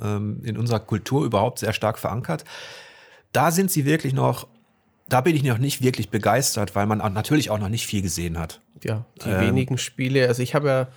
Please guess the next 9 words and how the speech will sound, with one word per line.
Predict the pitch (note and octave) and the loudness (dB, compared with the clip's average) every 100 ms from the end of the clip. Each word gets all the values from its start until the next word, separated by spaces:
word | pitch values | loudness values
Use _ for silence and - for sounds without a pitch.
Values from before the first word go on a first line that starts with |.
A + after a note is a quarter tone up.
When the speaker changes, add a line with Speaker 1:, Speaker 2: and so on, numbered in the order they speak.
| _ _ | _ _
Speaker 2:
Outriders | B2+ D#3 D3 A2+ B2+ - | 0 2 2 0 0 0
zum | C3 | -2
Beispiel | C#3 B2+ C#3+ | -2 -2 0
neulich | B2+ B2+ C3+ - | 0 0 0 -4
auf | - | -4
einem | B2 A2+ - _ | -4 -4 -8 _
P | - B2 | -14 -10
C | - B2 D#3+ F#3 _ | -4 -2 -2 -4 _
gesehen, | D3+ D3 D#3+ E3+ | -8 -4 -2 -2